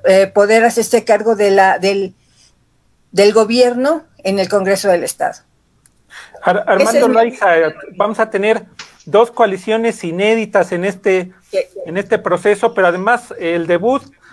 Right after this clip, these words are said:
Speaker 2: de algunos, eh, partidos políticos que participan por primera ocasión en un proceso electoral, como es Fuerza por México, redes sociales progresistas. ¿Cuál es tu panorama en este sentido, en, ya en relación al proceso?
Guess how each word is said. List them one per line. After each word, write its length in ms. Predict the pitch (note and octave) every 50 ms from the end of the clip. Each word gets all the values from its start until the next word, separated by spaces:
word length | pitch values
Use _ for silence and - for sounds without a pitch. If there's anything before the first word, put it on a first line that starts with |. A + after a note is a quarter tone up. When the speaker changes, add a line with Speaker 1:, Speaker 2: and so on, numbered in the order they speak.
| - _ -
Speaker 2:
de 120 | - - B3+
algunos, 580 | F3 E3+ G#3 G#3+ A3 A3+ G#3+ - - - - - -
eh, 400 | E3 E3 D#3+ D#3+ D#3+ D#3+ D#3 D#3+
partidos 380 | - F3 E3 - G#3+ A#3 A#3+ -
políticos 720 | _ - F3+ E3+ F3+ A3+ A#3 A#3+ C#4 G3 - - F3 D#3+
que 260 | - - D#3+ D3+ D3+
participan 640 | D3+ - - D#3 - - D#3+ - F#3+ - G#3 G3 F#3
por 160 | - F3 -
primera 500 | - D#3+ D#3 E3+ F#3 G3+ F#3+ F#3 F#3 - _ _ _ _ _ _
ocasión 520 | _ D#3+ D#3+ D#3+ F3 D#3 D#3+ - F#3+ F#3+ F#3+
en 100 | F#3+ F#3+
un 100 | G3 F#3
proceso 360 | G3 G3 G3+ - G3 F#3 F#3+
electoral, 520 | F3+ E3 E3 - - F3 F#3+ A#3 C4 -
como 220 | - - E3+ E3 F3+
es 60 | F3+
Fuerza 360 | - G3+ F#3+ F3+ F3+ E3+ -
por 140 | - D3+ D3
México, 680 | E3 F3+ G#3 A3 A3+ A3 - F#3+ F#3 - - F3 F3
redes 240 | D#3 F#3 F#3 F#3 F3+
sociales 400 | - F3 - - G3 F#3 F#3 F#3
progresistas. 760 | - F3 E3 D#3 D#3 D3+ - - G3 F3+ - G#3 F#3 F#3 - - - - - - - _
¿Cuál 200 | _ - G3 A3+
es 120 | A#3+ A#3 -
tu 240 | A#3 G#3+ G#3 G3+ -
panorama 680 | G#3+ G3+ F3+ F3+ F#3 G3+ G#3+ G#3 G3+ G3 F3 D3 - - - _ _ _ _ _ _ _ _
en 160 | E3 E3 F3+
este 260 | F#3 F#3 - G3+ F#3
sentido, 600 | F#3 - E3 D#3 E3 F#3 F3+ F3 F#3 F3+ F3 E3 D#3
en, 300 | D3 D3 D#3 D3 C3+ B2+
ya 160 | - E3+ F3+
en 120 | F3+ F3+
relación 400 | F#3 E3+ D#3 D3+ D3 - F#3 F3+
al 140 | F3+ F3 F3
proceso? 420 | - D3 D3+ - F3 E3 D#3+ -